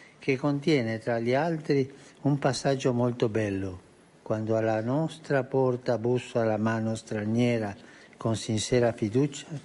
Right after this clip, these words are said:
chiunque sia, se viene da vicino oppure da lontano,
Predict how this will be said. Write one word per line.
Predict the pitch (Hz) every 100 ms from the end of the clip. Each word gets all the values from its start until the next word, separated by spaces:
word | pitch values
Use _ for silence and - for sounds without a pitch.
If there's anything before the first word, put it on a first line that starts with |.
| -
chiunque | - - 196 - 151
sia, | - 117 101 90 92 -
se | - - 120
viene | 120 127 120 117
da | 113
vicino | 110 110 - - 127 113 104 -
oppure | - 107 - 120 113 104
da | 110
lontano, | 104 104 107 143 147 135